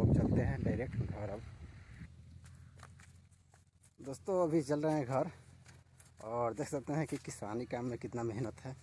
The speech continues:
और दोस्तों, इस समय सावन का महीना है, तो चारों तरफ पानी पानी होना चाहिए, बारिश होना चाहिए हमेशा। और इस समय देख सकते हैं, चारों तरफ सूखा ही सूखा है।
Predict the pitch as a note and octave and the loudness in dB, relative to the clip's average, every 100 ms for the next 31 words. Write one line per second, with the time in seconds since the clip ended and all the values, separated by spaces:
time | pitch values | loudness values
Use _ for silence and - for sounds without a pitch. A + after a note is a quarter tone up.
0 | - - - - - - - - A2+ A#2 | -18 -20 -20 -20 -20 -20 -20 -12 -6 -4
1 | B2 - C#3 C#3 C#3+ C#3+ D#3 C#3 D3+ C#3 | -4 -6 -4 -2 0 -2 0 2 2 0
2 | - A2+ A2+ C3+ C3+ C3+ B2 C3 C3+ C#3+ | 0 -2 0 -2 0 0 0 0 0 -2
3 | C3+ C#3 C3 - - - - - - - | -2 -2 -4 -8 -20 -18 -16 -16 -18 -14
4 | - A2+ B2+ C3 C3+ B2+ - - - - | -6 -4 -2 0 2 2 -2 -14 -16 -18
5 | - - - - A#2 C3+ - B2 C3 A2+ | -18 -18 -14 -8 -2 -2 0 0 0 0
6 | A#2+ B2 B2 G#2+ A2 A2+ - - - - | 0 -2 -2 -4 -2 -4 -6 -14 -16 -18
7 | - - - - - A2 B2 C3 B2 A#2 | -20 -18 -12 -4 0 2 2 0 0 0
8 | B2 B2 B2 B2 A2+ A2+ - - - - | 0 2 2 0 -2 -4 -8 -16 -20 -18
9 | - - - G#2+ A#2 A#2 A#2+ B2 C3 - | -14 -14 -8 -4 -2 0 0 0 -2 -2
10 | C3 B2+ A#2 A#2 A#2+ B2 A#2+ B2+ - C3 | -4 -2 0 -2 0 -2 0 -2 0 -2
11 | A2 G#2+ - F#2 | -4 -8 -8 -8